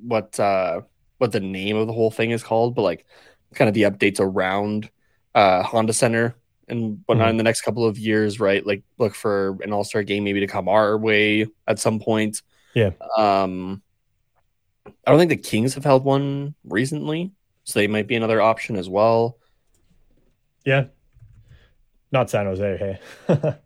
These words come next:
Speaker 1: Well, San Jose too, I guess. No, no, no. San Jose just held it a couple years ago.
Speaker 2: Oh, did they?
Speaker 1: Twenty nineteen, I think.
Speaker 2: Okay.
Speaker 1: Nin-, eighteen or nineteen.
Speaker 2: Uh,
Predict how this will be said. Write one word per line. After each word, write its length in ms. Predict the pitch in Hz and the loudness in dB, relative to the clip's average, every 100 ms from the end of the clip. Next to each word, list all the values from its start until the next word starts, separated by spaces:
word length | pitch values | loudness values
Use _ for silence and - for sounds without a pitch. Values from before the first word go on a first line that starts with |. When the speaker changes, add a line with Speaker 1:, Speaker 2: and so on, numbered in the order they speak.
| _ _ _ _ _ _ _ | _ _ _ _ _ _ _
Speaker 1:
Well, 160 | 190 214 | 4 6
San 160 | 277 | 6
Jose 220 | 269 135 104 | 6 4 4
too, 260 | - 98 | 4 4
I 60 | 76 | 2
guess. 300 | 73 110 196 | -2 0 6
No, 120 | 220 | 6
no, 60 | 185 | 8
no. 140 | 156 | 6
San 160 | 131 151 | 6 4
Jose 180 | 143 143 | 4 4
just 160 | 131 131 | 4 4
held 160 | 127 | 4
it 80 | 117 | 4
a 40 | |
couple 220 | 113 107 101 | 2 0 0
years 180 | 107 | 0
ago. 160 | 95 - - - - _ _ - | -2 -8 -10 -20 -20 _ _ 0
Speaker 2:
Oh, 60 | 127 | 4
did 240 | 123 117 | 4 4
they? 60 | 110 | 2
Speaker 1:
Twenty 80 | 107 | 2
nineteen, 1400 | 107 104 101 98 _ _ _ _ - - 101 143 220 - _ _ _ _ _ _ _ _ _ _ _ - | 0 -2 -4 -8 _ _ _ _ -18 -10 -6 -4 -6 -10 _ _ _ _ _ _ _ _ _ _ _ -10
I 60 | |
think. 300 | 135 185 262 _ _ _ _ _ | -4 -4 -4 _ _ _ _ _
Speaker 2:
Okay. 220 | 151 147 87 _ _ _ - | -10 -8 -12 _ _ _ 0
Speaker 1:
Nin-, 220 | 131 151 - | 0 0 0
eighteen 280 | 147 180 165 | 0 2 2
or 80 | |
nineteen. 400 | 117 104 - 76 - _ _ _ _ _ _ _ _ _ _ - - _ - - _ _ - _ _ _ _ - | 2 -2 -6 -12 -16 _ _ _ _ _ _ _ _ _ _ -20 -20 _ -20 -20 _ _ -20 _ _ _ _ 0
Speaker 2:
Uh, 840 | 131 135 131 127 139 147 67 | 2 4 4 2 0 -4 -8